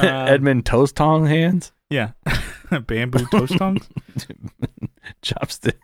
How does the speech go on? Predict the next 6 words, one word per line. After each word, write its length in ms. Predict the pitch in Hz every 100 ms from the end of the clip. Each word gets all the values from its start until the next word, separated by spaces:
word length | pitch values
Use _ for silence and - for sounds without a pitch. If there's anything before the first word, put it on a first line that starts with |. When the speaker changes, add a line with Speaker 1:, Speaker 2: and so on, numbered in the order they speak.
| _ -
Speaker 2:
Chopstick 460 | - 135 139 160
hands? 220 | 156 170 185 -
Speaker 1:
Anyways. 380 | 120 113 117 139
Speaker 2:
Um, 560 | 127 127 127 117 113 101 -
<laughs> 100 | 180 - - 180 - - - - - - 139 131 - 131
uh, 320 | 107 98